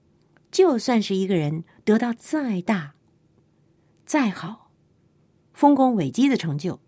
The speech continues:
如果品格不好，一切可能在刹那之间呢，因为他的思想意识、跟他的态度、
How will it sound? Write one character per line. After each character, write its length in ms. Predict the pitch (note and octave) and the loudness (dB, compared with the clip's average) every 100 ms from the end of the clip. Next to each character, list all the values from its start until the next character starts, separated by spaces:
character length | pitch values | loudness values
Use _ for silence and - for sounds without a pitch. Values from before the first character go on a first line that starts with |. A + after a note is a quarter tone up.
| _ _ _ _ | _ _ _ _
如 220 | G3 A#3+ | 2 2
果 220 | A#3+ D#3 - | 0 -6 -2
品 180 | F3 D3+ | -2 0
格 160 | D#3 | 2
不 120 | C4+ | 0
好， 340 | - D3+ - _ _ _ _ _ _ _ _ _ _ _ _ _ | -2 -6 -12 _ _ _ _ _ _ _ _ _ _ _ _ _
一 240 | G3+ B3 | 2 2
切 320 | B3+ C#4+ G3+ - _ _ _ _ _ | 0 -6 -6 -10 _ _ _ _ _
可 140 | - F#3+ | 2 4
能 160 | G3+ | 4
在 160 | A3 G#3 | 2 -2
刹 380 | - - D#4+ A3+ | -2 0 0 0
那 160 | E3 | -2
之 140 | D3 D#3+ | -4 -4
间 240 | E3 D#3+ | -4 -4
呢， 180 | C#3+ C#3 _ | -6 -10 _
因 180 | - D#4 | 2 4
为 100 | D4+ | 4
他 160 | G#3+ G3+ | 0 -2
的 100 | E3+ | -2
思 240 | - C#4 | -4 -8
想 200 | C4 E3 | -4 -4
意 180 | F#3+ G3 | -2 -2
识、 160 | - E3 | -2 0
跟 140 | G#3 | 0
他 100 | A3 | 0
的 120 | C4+ | -4
态 280 | C#4 F4+ A#3+ | -4 -2 -2
度、 200 | F3+ | -2